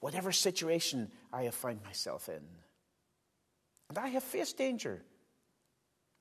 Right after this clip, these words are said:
of many, many kinds, but I know safety and security in God."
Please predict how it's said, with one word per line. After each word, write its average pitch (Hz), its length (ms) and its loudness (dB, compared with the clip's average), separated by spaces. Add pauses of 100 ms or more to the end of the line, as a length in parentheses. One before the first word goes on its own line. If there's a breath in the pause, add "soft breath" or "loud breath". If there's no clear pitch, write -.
(220)
of 117 100 -4
many, 247 320 2
many 240 240 0
kinds, 127 760 -6 (800)
but 135 180 8
I 120 100 6
know 131 480 6 (220)
safety - 480 -2
and 123 100 -4
security 85 560 -8 (400 soft breath)
in 85 100 -16
God." - 420 -10